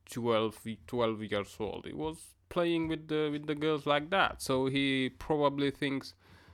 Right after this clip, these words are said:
uh, since there, he probably kept on doing it until now. What do you think? That's, that's how you, that's how you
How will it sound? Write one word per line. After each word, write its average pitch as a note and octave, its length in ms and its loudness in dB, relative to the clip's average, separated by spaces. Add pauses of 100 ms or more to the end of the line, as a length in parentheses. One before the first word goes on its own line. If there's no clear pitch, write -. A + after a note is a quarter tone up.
(240)
uh, A#2+ 640 0 (140)
since - 400 0
there, C3 640 4 (460)
he B2 140 -4
probably B2 720 0
kept - 380 -6
on A#2+ 200 0
doing C3 300 0
it B2 200 -2
until B2 340 -4
now. C3+ 460 -2
What - 180 -6
do C3 80 -2
you B2+ 100 -2
think? - 460 -10 (680)
That's, B2+ 420 -4
that's - 200 -10
how C3 220 2
you, B2 560 -2
that's A#2+ 300 -4
how C3 260 0
you G#2+ 960 -6